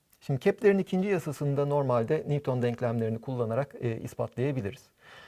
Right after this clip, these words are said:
E, temelde bize açısal momentumun korunduğunu söyleyecektir. E, ama bu ispat için onu, e, ispatlamadan kullanacağız.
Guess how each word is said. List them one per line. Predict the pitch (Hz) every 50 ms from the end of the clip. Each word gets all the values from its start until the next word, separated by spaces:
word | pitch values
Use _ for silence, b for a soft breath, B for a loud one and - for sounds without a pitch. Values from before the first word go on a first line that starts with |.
| B B B B -
E, | 131 127 120 113 110 110 110 110 110 -
temelde | - 190 190 165 151 131 120 117 160 165 185 269
bize | 160 135 131 151
açısal | 151 151 - - 165 147 147
momentumun | 143 135 123 123 117 110 107 - 110 135 151 180 - _ -
korunduğunu | - - 135 127 123 117 110 113 107 101
söyleyecektir. | - - 107 107 - 104 - - - _ - - - - - _ B B B B B B B B B B B
E, | 143 131 123 120 117 117 120 -
ama | - 208 208 220 214
bu | 226 214
ispat | 190 - - 151 143 139 -
için | - - - 180 190 185 - _ - _ -
onu, | 165 160 160 170 - - - -
e, | 147 135 131 123
ispatlamadan | 135 - - - - - 156 143 127 117 117 147 - -
kullanacağız. | - 139 120 107 101 98 - - - -